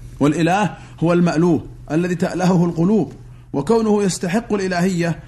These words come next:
مستلزما لصفات الكمال، فلا يستحق أن يكون معبودا محبوبا لذاته إلا هو، وكل عمل لا يراد به وجهه فهو باطل،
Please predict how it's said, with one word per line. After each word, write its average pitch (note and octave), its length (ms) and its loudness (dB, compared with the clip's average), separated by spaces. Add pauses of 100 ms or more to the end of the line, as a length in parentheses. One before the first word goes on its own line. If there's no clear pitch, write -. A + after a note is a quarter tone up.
(200)
مستلزما G3+ 500 0
لصفات F3+ 460 0
الكمال، G3+ 420 0 (120)
فلا F#3+ 220 -2
يستحق G3+ 380 -2
أن F#3+ 120 0
يكون F#3+ 280 -2
معبودا F3 500 0
محبوبا E3 500 0
لذاته D#3+ 600 0
إلا F#3 180 -2
هو، G3+ 160 0 (540)
وكل F#3 380 -2
عمل F3+ 400 -2
لا F3 140 0
يراد F3+ 360 -2
به F3 220 2
وجهه F3 460 2
فهو D#3+ 240 0
باطل، D#3+ 500 0